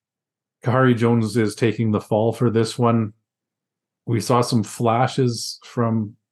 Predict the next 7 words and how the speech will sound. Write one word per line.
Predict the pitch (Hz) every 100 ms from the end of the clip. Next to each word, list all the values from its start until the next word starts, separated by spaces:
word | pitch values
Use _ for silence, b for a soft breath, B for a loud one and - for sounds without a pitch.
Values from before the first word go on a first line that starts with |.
| _
Dustin | 120 117 120 104
Crum. | - 110 110 110 - _ _ _ -
We | 123
saw | - 117 110
Nick | 107 107 110
Arbuckle | 107 107 104 107
struggle | - - 113 107 113 110 110